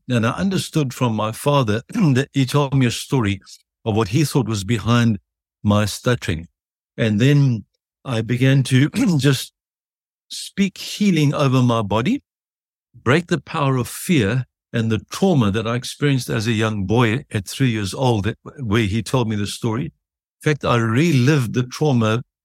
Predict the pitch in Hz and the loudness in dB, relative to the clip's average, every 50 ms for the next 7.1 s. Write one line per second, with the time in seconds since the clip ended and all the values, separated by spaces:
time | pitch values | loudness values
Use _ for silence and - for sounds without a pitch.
0 | _ - 120 117 117 117 101 95 117 127 131 131 - 131 117 98 95 104 131 131 | _ -4 -2 -2 0 -2 -2 -2 0 0 0 0 0 -2 -2 -2 0 0 0 2
1 | 120 117 104 - - 180 151 151 139 - 120 117 113 - - _ _ _ _ _ | 2 0 -4 -4 -4 -2 -2 0 0 0 0 -2 -2 -6 -12 _ _ _ _ _
2 | _ _ _ _ - 110 110 107 113 113 113 - - - 156 139 113 101 190 180 | _ _ _ _ -4 -2 0 2 2 2 0 -2 0 2 2 2 2 0 -2 -2
3 | 135 120 - - 120 107 - - 120 131 123 123 120 - - 123 107 - - 135 | -2 -2 -2 -2 -4 -4 -4 -2 0 0 0 0 -4 -4 -4 -6 -6 -4 -4 -4
4 | 127 - - 113 110 110 110 110 95 104 - - 123 120 104 87 - - - - | -4 -4 -6 -6 -4 -4 -4 -2 -2 -4 -4 -2 0 0 0 -2 -4 -10 -14 -16
5 | _ _ _ _ _ _ _ _ _ _ _ _ 107 107 101 - - - 160 175 | _ _ _ _ _ _ _ _ _ _ _ _ -6 -6 -6 -6 -4 -2 0 0
6 | 185 175 165 151 165 160 135 127 127 - - - - - 175 160 139 113 101 107 | 0 0 -2 -2 -2 -2 0 -2 -2 -4 -6 -8 -2 0 2 2 2 2 0 -2
7 | 104 | -4